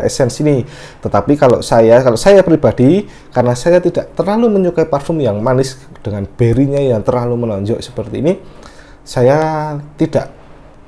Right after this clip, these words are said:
menyukai parfum Bulgari Men Glacial Essence ini. Eh, tetapi itu kembali ke selera, itu kembali ke opini. Kalau itu opini saya seperti itu, karena opini saya tidak selalu benar.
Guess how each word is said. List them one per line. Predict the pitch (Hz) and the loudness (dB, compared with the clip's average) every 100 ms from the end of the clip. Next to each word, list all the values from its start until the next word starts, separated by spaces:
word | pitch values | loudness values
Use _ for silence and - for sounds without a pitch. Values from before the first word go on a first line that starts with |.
| - | -14
menyukai | - 127 123 120 131 | -6 -2 -2 -2 -2
parfum | 131 107 - 147 160 - - - - - | -2 -4 -2 -2 -4 -10 -20 -20 -20 -6
Bulgari | 117 117 107 | -2 0 0
Men | 113 107 | 0 -2
Glacial | 107 95 101 95 | -4 -2 -4 -4
Essence | - 104 - 127 | -6 -8 -6 -4
ini. | 131 95 - - - - - - - - - 110 | -2 -4 -8 -20 -20 -20 -20 -20 -20 -20 -8 2
Eh, | 135 131 | 4 6
tetapi | 131 135 135 202 185 | 4 4 2 2 2
itu | 202 | 0
kembali | 190 135 117 135 | 2 2 2 0
ke | |
selera, | - 127 120 104 | 0 2 4 2
itu | 107 165 | 0 -2
kembali | 175 123 | 0 0
ke | 127 | -2
opini. | 117 120 123 113 | -4 -2 -2 0
Kalau | 120 117 | 0 0
itu | 147 | 0
opini | 127 131 123 | 0 2 0
saya | 127 | 0
seperti | 143 - - - 98 | -2 -4 -8 -6 -8
itu, | - 110 | -6 -6
karena | 113 113 143 165 - | -4 -2 -4 -6 -10
opini | 107 123 113 | -6 -2 -2
saya | 113 123 | 0 2
tidak | 135 127 104 | 2 -2 -6
selalu | 107 101 98 | -4 -4 -2
benar. | 123 123 92 | 0 0 -2